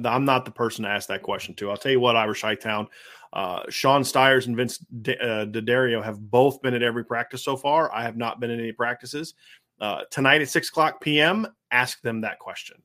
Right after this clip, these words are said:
and I will give them a heads up that you are gonna ask that if you're able to be on that show. Uh, so, um, yeah, that's, uh, that's the deal. And hey, I'd appreciate y'all if you're, if you're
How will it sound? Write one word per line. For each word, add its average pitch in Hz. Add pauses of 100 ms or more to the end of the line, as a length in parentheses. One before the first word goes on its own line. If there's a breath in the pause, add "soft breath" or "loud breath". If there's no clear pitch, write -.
(100)
and 113
I 110
will 113
give 113
them 110
a -
heads 107
up 101
that -
you 101
are -
gonna -
ask 185
that -
if -
you're -
able -
to -
be 73
on 78
that -
show. - (600 soft breath)
Uh, - (140)
so, 107
um, 55 (800)
yeah, 107 (380)
that's, 107
uh, 85 (600)
that's 101
the 104
deal. 92 (280 loud breath)
And 170
hey, 185
I'd 208
appreciate 180
y'all 170
if 135
you're, 190
if 135
you're 185